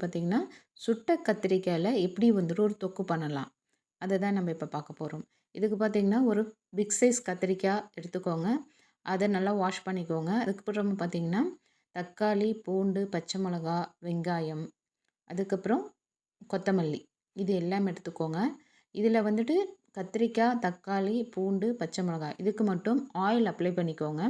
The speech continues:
கத்திரிக்காய் இதை மாதிரி நீல வாக்குல அங்கங்க கட் பண்ணிட்டு, ஆயில் அப்ளை பண்ணி, அந்த கேப்ல பார்த்தீங்கன்னா, இந்த பூண்டு, பச்சை மிளகாயை உள்ளே இன்சர்ட் பண்ணிடுங்க. இது எல்லாத்துக்குமே ஆயில் அப்ளை பண்ணிட்டு, அதுக்குள்ளே, ஆ, சொருகிடுங்க.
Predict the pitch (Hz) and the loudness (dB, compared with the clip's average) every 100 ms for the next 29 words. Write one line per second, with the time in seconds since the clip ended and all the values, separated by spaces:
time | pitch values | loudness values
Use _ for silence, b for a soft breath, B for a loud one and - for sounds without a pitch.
0 | 294 b b b b - 208 247 247 254 | -2 b b b b -12 0 2 6 6
1 | 202 196 190 254 302 - 196 226 208 185 | 6 4 6 4 4 2 6 6 6 4
2 | 202 226 - 190 180 190 190 175 - 202 | 4 4 4 2 0 0 0 -2 -2 -2
3 | 185 185 262 370 - 170 190 190 185 175 | 0 0 0 -2 -6 -4 0 -2 -2 -4
4 | 175 165 160 254 - B B - 196 208 | -2 -2 0 -2 -2 B B -4 0 2
5 | 196 180 196 240 254 240 185 180 175 214 | 2 4 4 4 2 0 0 0 0 4
6 | 269 196 - 208 208 208 185 180 190 185 | 4 4 2 0 0 0 -2 0 0 0
7 | 170 160 220 226 180 190 180 - 185 - | 0 0 2 2 4 2 2 -4 -4 -2
8 | 190 175 160 160 156 214 349 - _ _ | -2 -2 -2 -2 -2 -2 -2 -10 _ _
9 | _ _ 196 214 208 240 240 220 262 381 | _ _ -2 2 4 4 2 2 2 0
10 | - 185 208 208 185 208 208 190 190 285 | -4 -2 0 2 0 0 2 2 2 2
11 | 349 185 180 180 180 190 - _ _ 170 | 2 2 2 4 4 2 -2 _ _ -8
12 | 165 156 156 - 202 185 185 156 151 | -6 -6 -8 -4 2 4 4 2 0